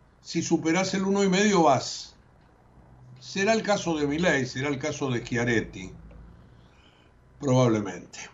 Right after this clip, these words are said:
No sé qué va a pasar con el resto, si hay ánimo, sobre todo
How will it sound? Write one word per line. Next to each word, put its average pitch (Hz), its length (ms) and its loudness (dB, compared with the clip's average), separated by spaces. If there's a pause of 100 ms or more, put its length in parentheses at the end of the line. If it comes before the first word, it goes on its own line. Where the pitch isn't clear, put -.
(1400)
No 180 220 4
sé 214 480 2 (280)
qué 180 120 2
va 180 100 6
a 175 40 -4
pasar 165 300 -2
con 160 180 -2
el 143 120 0
resto, 127 580 -4 (1120)
si - 280 -4
hay 180 180 4
ánimo, 127 440 2
sobre 143 320 -2
todo 185 480 0